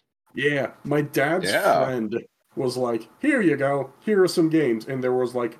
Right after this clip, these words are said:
Speaker 1: a better Minesweeper and, um,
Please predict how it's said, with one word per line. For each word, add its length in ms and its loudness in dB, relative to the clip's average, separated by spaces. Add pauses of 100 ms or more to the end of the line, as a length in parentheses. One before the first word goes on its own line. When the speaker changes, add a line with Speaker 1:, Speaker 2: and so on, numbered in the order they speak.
Speaker 1:
a 80 0
better 380 0
Minesweeper 920 -4 (440)
and, 400 -2
um, 440 -8